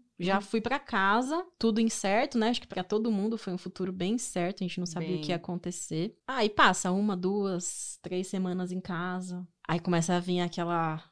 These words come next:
Speaker 1: agonia, aquela ansiosidade, tudo que você nunca
Speaker 2: Incerteza,
Speaker 1: teve.
Speaker 2: meu Deus.
Speaker 1: Eu falei, "Gente, eu preciso, eu preciso fazer alguma coisa da minha vida. O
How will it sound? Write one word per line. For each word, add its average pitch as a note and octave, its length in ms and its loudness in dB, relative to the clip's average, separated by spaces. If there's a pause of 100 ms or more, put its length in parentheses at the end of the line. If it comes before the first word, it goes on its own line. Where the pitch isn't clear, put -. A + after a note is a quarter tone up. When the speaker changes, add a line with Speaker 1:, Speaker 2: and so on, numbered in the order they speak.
Speaker 1:
agonia, F#3 880 2
aquela F3+ 520 -2
ansiosidade, F3+ 1200 0 (300)
tudo A#3 180 2
que G3 80 -2
você A#3+ 140 4
nunca B3+ 340 6
Speaker 2:
Incerteza, F#3+ 200 0
Speaker 1:
teve. A#3+ 600 8 (240)
Speaker 2:
meu D4 160 0
Deus. - 340 -10 (320)
Speaker 1:
Eu G3 80 -4
falei, G3+ 220 -6
"Gente, G3+ 400 -2
eu G#3+ 60 -4
preciso, A3 260 -4
eu G3+ 60 -4
preciso - 220 -6
fazer A3+ 160 0
alguma A3 140 0
coisa G#3+ 140 0
da A3 80 0
minha A#3 200 0
vida. D#3 400 -4
O F#3 40 -12